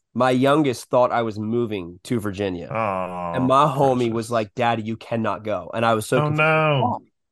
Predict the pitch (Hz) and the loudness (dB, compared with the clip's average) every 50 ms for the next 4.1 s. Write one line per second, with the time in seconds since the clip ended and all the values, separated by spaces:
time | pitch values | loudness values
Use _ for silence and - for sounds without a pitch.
0 | _ _ _ _ - 139 143 127 131 151 139 - 175 185 190 170 147 160 143 123 | _ _ _ _ 0 0 0 2 0 0 4 4 6 6 6 4 2 0 2 2
1 | 165 208 254 269 208 107 - - - - 131 143 151 151 147 - _ _ _ - | 4 4 4 4 2 0 -2 -6 -8 -4 -2 -2 0 -2 -2 -6 _ _ _ -6
2 | 151 214 277 - - _ _ _ _ _ _ - 180 226 226 220 196 208 202 247 | -2 -2 -2 -2 -4 _ _ _ _ _ _ -2 0 0 0 0 -2 -2 -2 0
3 | 294 233 214 208 202 190 214 233 262 262 - _ _ _ _ _ - 170 156 175 | 2 4 4 4 4 2 2 0 0 -2 -6 _ _ _ _ _ -6 -4 -2 -2
4 | 165 147 | -2 -4